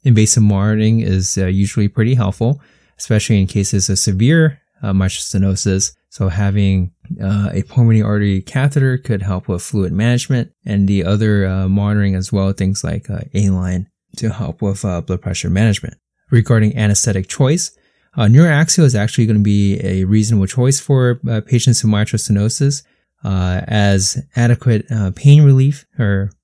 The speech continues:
pain control during stage one is gonna be very important. So using things like intrathecal opioids with local anesthetic is gonna be, be great, or at least using an epidural, uh, with, uh, opioids.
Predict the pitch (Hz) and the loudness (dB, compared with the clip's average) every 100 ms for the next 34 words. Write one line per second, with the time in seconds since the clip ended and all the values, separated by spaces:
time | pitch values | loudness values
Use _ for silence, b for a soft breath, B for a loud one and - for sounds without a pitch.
0 | _ - 131 113 98 - 160 110 110 113 | _ 2 4 2 -2 0 2 2 2 2
1 | 101 101 98 - 101 - 104 101 95 92 | 2 2 0 0 -2 0 0 2 0 0
2 | 104 92 90 98 92 92 92 143 165 190 | 0 0 -2 -2 -2 -4 -2 0 2 0
3 | - - - 104 101 107 117 101 104 98 | -8 -8 -2 2 2 2 0 0 0 0
4 | - 104 98 - 98 - 87 107 143 151 | -4 -4 -4 -4 -4 -4 -4 0 0 4
5 | 139 139 135 131 - 107 87 87 85 - | 4 6 4 2 -2 -4 -4 -6 -6 -6
6 | 73 - 117 113 120 104 - 101 95 92 | -6 -4 -2 -2 -2 -6 -2 -2 -2 -2
7 | 92 92 95 _ - 98 98 104 101 104 | -4 -4 -8 _ -6 -6 -2 0 0 -2
8 | 107 95 92 98 - 104 101 90 98 110 | -2 -2 -2 -2 -2 -2 -2 -2 -4 -2
9 | 110 120 135 165 180 _ _ _ 147 104 | 0 2 2 0 -2 _ _ _ -6 -4
10 | 98 95 98 95 - 104 95 95 113 - | -2 -2 -2 -4 -6 -6 -4 -4 -6 -4
11 | 127 127 143 | -4 -4 -4